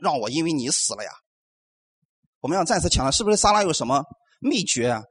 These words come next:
二十多年竟然保，保得跟二十年前一样啊。你们不要小看那个王的眼光啊，他可是阅女人无数啊，他竟然能看上撒拉，撒拉一定是漂亮的。阿门。弟兄姊妹，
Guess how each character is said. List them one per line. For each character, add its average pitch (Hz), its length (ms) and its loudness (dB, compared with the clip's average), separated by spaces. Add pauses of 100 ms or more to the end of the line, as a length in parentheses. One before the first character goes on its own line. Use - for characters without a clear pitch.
(200)
二 320 160 2
十 - 120 0
多 131 180 -2
年 120 160 -2
竟 185 140 -2
然 160 100 2
保， 139 240 0 (160)
保 135 160 4
得 170 60 0
跟 277 120 2 (360)
二 349 100 -6
十 196 80 -4
年 214 100 -2
前 349 160 0
一 294 100 4
样 440 260 6
啊。 - 100 -10 (1120)
你 - 100 2
们 190 120 2
不 214 100 4
要 214 100 6
小 143 180 4
看 175 160 0
那 170 60 -2
个 156 140 2
王 131 260 -2
的 170 100 0
眼 110 240 -2
光 110 200 0
啊， 101 280 -2 (440)
他 196 120 4
可 185 120 2
是 170 120 2
阅 196 220 4
女 131 140 0
人 123 180 -2
无 117 120 -4
数 - 200 -2
啊， 78 200 -2 (220)
他 214 180 4
竟 190 160 2
然 160 80 4
能 160 100 0
看 170 160 0
上 143 100 2
撒 139 160 0
拉， 131 100 -2
撒 143 160 -4
拉 160 80 0
一 156 160 0
定 170 120 -2
是 131 60 -8
漂 147 220 2
亮 110 120 0
的。 107 80 -4
阿 127 120 8
门。 202 260 8 (540)
弟 - 80 0
兄 254 100 4
姊 175 100 0
妹， 160 240 0